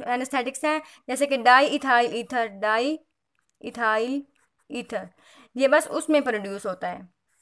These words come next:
थर्ड स्टेज हमारे पास है सर्जिकल एनेस्थीसिया। सर्जिकल एनेस्थीसिया के फोर प्लेन्स होते हैं।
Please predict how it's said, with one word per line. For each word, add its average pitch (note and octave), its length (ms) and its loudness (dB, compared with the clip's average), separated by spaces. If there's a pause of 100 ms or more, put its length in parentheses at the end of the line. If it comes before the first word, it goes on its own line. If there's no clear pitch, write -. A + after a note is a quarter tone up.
(840)
थर्ड D4+ 200 6
स्टेज D#4 240 4
हमारे G3+ 160 4
पास D4 140 0
है D4+ 60 4
सर्जिकल C#4 540 2
एनेस्थीसिया। G3+ 680 -4 (260)
सर्जिकल C#4+ 480 2
एनेस्थीसिया D4+ 480 2
के D#4 120 -2
फोर C4+ 300 0
प्लेन्स G#3+ 340 -4
होते F#3+ 200 -8
हैं। F#3 180 -10